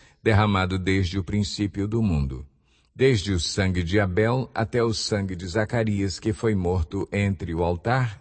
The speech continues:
e o santuário. Sim, eu lhes digo, esta geração será considerada responsável por tudo isso.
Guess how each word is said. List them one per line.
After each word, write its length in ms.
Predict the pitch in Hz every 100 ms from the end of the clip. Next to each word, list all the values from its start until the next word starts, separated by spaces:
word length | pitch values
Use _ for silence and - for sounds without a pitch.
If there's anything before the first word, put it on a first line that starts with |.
| -
e 100 | 117
o 100 | 113
santuário. 840 | - 117 113 110 98 82 78 69 76 - _ _ _ _ _ _
Sim, 480 | - 120 107 85 78 - _ _ _ -
eu 180 | 139 160
lhes 240 | 151 113
digo, 560 | 90 90 92 82 90 80 _ _
esta 380 | 120 156 - 113
geração 680 | 82 95 90 82 - 113 113
será 320 | - 98 101
considerada 840 | - 107 - 110 90 85 87 90
responsável 960 | 87 87 90 - 98 92 - 95 98 110
por 200 | 104 104
tudo 320 | - 139 120
isso. 400 | 87 67 - -